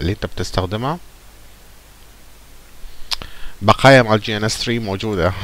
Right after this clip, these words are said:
<laughs> اوكي. آه، جوجل. اوكي، في جوجل انت كل اللي تحتاجها انه تكتب اكزامب. اوكي. تذهب للانستولر او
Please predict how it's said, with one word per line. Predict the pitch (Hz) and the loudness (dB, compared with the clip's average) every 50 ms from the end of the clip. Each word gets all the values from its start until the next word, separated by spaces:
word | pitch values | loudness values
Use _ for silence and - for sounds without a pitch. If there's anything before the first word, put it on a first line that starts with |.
| - - - - | -6 -4 -4 -4
<laughs> | - - - - - | -4 -4 -2 0 2
اوكي. | 123 117 - - - 101 82 82 92 - - - - - - - - - - | 2 2 2 2 2 2 2 2 2 -2 -6 -10 -10 -10 -12 -12 -10 -4 0
آه، | 107 110 110 107 107 107 104 104 104 101 98 98 95 92 90 - - - - - - - - - - - | 4 4 6 6 6 6 6 6 6 6 6 4 4 2 0 -4 -8 -10 -14 -16 -16 -16 -18 -18 -18 -16
جوجل. | 95 92 101 117 131 131 139 147 147 147 147 143 143 151 151 - - - - - - - - - - - - - - - - - - - - - - - - - - - - - - - - | -12 -8 -6 -6 -6 -2 0 2 4 6 6 6 4 2 0 -4 -8 -18 -18 -20 -20 -20 -20 -20 -20 -20 -18 -18 -18 -18 -18 -18 -20 -20 -20 -20 -20 -20 -20 -20 -20 -20 -20 -20 -18 -10 -8
اوكي، | 104 110 - - 85 - | -8 -4 -2 -2 -2 -2
في | - - 120 | -4 -6 -8
جوجل | 117 - 170 196 202 175 - 160 156 151 143 - - | -6 -4 -4 -4 -4 0 0 2 2 2 0 -2 -6
انت | 160 - 135 | -4 -4 -4
كل | - - 135 | -4 -2 -2
اللي | 131 127 - | -2 -2 -2
تحتاجها | - 120 - - - 117 113 110 - - 107 107 107 107 107 110 104 | -2 -2 -2 2 4 4 4 4 2 -2 -2 0 2 2 2 2 0
انه | 95 92 92 92 95 95 98 98 98 95 92 | -2 -4 -8 -8 -8 -6 -6 -6 -6 -6 -6
تكتب | - - - - 92 87 - - - | -8 -8 -6 -6 -6 -6 -6 -8 -10
اكزامب. | 95 87 - - - 87 85 95 101 110 127 147 - - - - - - - - - - - - - - - - - - - - - - - - - - - - - - - - - | -10 -10 -8 -2 2 4 4 4 4 2 0 -4 -8 -12 -12 -12 -12 -14 -18 -20 -20 -18 -18 -18 -18 -20 -20 -20 -20 -20 -20 -20 -20 -20 -20 -20 -20 -18 -18 -18 -18 -18 -16 -14 -12
اوكي. | - - - - - 90 98 - - - - - - - - - - - - - - - - - - - - | -8 -6 -4 -2 -2 -2 -2 -2 -6 -10 -14 -20 -20 -20 -20 -20 -20 -20 -20 -20 -18 -16 -16 -16 -14 -12 -6
تذهب | - - 113 87 82 | 0 2 2 2 4
للانستولر | 85 78 64 50 - - - - - - 120 120 131 160 185 180 - - - - - - - - - - - - | 2 0 0 0 -2 -4 -4 -4 -4 -2 -2 0 0 0 -2 -2 -6 -8 -10 -10 -10 -12 -14 -12 -12 -10 -6 -4
او | 120 127 131 131 127 131 | -2 -2 -2 -2 -4 -4